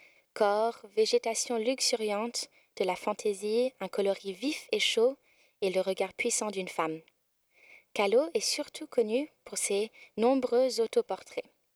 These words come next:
Elle utilisa son propre corps comme site pour ses explorations picturales, à une époque où l'art des femmes était strictement codifié, traditionnel et conservateur. La majorité de son art est centrée sur la représentation de soi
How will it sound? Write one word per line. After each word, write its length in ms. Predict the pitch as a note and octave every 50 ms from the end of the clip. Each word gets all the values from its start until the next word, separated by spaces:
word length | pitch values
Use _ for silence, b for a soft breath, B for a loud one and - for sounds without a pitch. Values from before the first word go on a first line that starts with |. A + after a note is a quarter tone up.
| _ _
Elle 160 | - F#3 F3+
utilisa 680 | F#3 - - - A3 G3+ G#3 G3+ F#3+ G#3+ G3+ G3+ G3+ G#3
son 220 | - - - F#3+
propre 420 | - - - C#4 D#4+ - - -
corps 400 | G#3 - - G#3 G3 A3 B3 -
comme 200 | _ - G3+ F#3+
site 340 | - - - B3+ C4 - -
pour 160 | - - -
ses 260 | - - - G3 F3+ F#3+
explorations 680 | F#3+ - - - - - G3+ - G3 F3 - - B3 A#3
picturales, 720 | - - C4+ - - - G#3 F3 F3 E3 F#3+ B3+ B3 - b b b b
à 80 | - F#3
une 120 | F#3 F#3+
époque 380 | G3 G3 - - A#3+ B3 - -
où 60 | G#3
l'art 280 | G#3 G#3 A3+ C4 C#4 C4+
des 120 | A#3+ A3
femmes 340 | - - - G#3 G#3+ A3 A3
était 220 | - G3+ - G#3+ G3+
strictement 600 | - - - - C#4+ C4+ - - B3+ A#3 A3+ A3+
codifié, 600 | - - C4 A#3 G#3+ G3+ - - - F#3+ G#3+ B3+ B B B B B B B _
traditionnel 800 | - - A3+ G#3+ A3 G#3+ - - G3+ F#3+ F#3 F#3 F#3+ G3+ G#3 G#3+ _
et 60 | G3 -
conservateur. 720 | - - G#3 - - F#3 F3 F3 D#3+ - - - - - _ _ _ _ _ _ _ _ _ -
La 120 | F#3+ F#3+
majorité 540 | F#3 F#3 F#3+ G3+ A3 G#3 G#3+ G#3+ - - C4+
de 100 | B3+ A#3+
son 300 | A3+ - - F#3+ F#3 F3+
art 340 | F3+ F#3 G#3+ B3 C4 - - B B B B B
est 60 | -
centrée 440 | F#3+ - - G#3 G#3 - - B3+ B3
sur 200 | A#3+ - - G#3
la 100 | G3 F#3+
représentation 720 | - A#3 - - D4 C#4 C4 B3+ A#3 - G3 - - G#3 F#3+
de 100 | F3+ F3+
soi 360 | E3+ - - E3+ E3 F3+